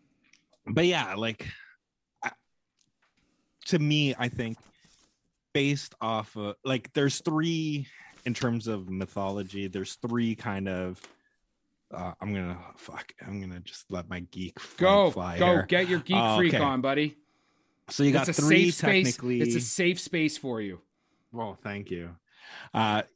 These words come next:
Speaker 1: so you got three technically, um, not adaptions, but Superman, or sorry, not even Superman, Batman's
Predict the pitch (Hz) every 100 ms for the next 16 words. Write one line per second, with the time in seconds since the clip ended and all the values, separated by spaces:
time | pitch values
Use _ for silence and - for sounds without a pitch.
0 | - - 131 131 123 - 143 147 147 139
1 | - 117 117 107 - 104 104 101 101 92
2 | 95 90 87 87 87 90 82 _ _ _
3 | _ _ - 107 98 95 95 90 90 98
4 | 92 90 95 98 90 87 - _ - -
5 | _ _ - - 170 151 139 127 120 113
6 | 123 104 95 101 92 90 87 87 85 92
7 | 90 90 87 85 110 107 101 98 95 -
8 | - - - -